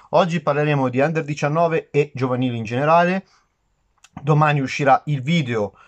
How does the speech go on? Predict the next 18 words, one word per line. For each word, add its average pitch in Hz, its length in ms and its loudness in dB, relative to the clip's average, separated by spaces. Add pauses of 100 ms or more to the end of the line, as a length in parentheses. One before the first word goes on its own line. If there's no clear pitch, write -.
(120)
sulla 139 560 2
under 147 260 0
ventitré, 151 600 0
dopodomani 151 600 0
delle 135 180 -2
Juventus 190 320 -6
Women 110 340 -6
e 131 80 -8
chiuderemo 117 640 -6
il, 98 1000 -6 (320)
chiuderemo 131 460 -2
appunto 123 400 -6
il 151 120 -4
giro 107 340 -6
con 110 520 -2 (360)
la 123 320 2
prima 120 340 -4
squadra. 87 560 -6